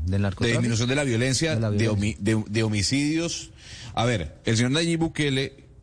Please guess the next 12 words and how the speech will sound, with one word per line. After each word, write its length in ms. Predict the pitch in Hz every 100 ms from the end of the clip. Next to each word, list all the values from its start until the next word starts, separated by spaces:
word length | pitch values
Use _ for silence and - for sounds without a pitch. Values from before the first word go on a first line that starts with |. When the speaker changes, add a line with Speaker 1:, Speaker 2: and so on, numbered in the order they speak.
| - -
Speaker 2:
podemos 340 | 117 120 156
estar 180 | 135 131
de 80 | 139
acuerdo 500 | 135 160 156 165 - 120
o 100 | 113
no 380 | 117 143 156 -
en 140 | 135
el 140 | 120 113
método. 400 | 120 92 80 76
Quiero 160 | 107
aclarar 340 | 127 117 101 98
esto. 300 | 85 -